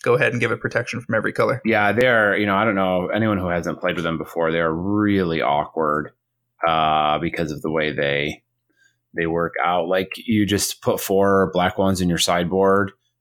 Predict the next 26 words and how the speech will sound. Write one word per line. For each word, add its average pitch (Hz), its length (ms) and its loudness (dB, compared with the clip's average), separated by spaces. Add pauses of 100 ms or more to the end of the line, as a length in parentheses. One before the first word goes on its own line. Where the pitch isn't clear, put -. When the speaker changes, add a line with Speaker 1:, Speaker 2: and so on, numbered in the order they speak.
(160)
Speaker 2:
or, 87 260 2
uh, 82 140 2
four 104 320 2
of 95 60 0
the 90 80 -2
pro 98 200 0
red 90 200 2
ones 92 180 0
in 85 60 -2
your 82 100 -2
sideboard, 92 540 0
and 87 100 -2
then 82 160 -2
you 82 140 -2
just - 180 -4
could 85 120 -4
never 82 220 0
lose 82 420 -2
to 78 220 -2
anyone 82 680 0 (560)
playing 85 340 0
a 76 80 -2
red 78 220 -2
deck 85 280 -2
ever 80 280 -2
again. 78 480 -2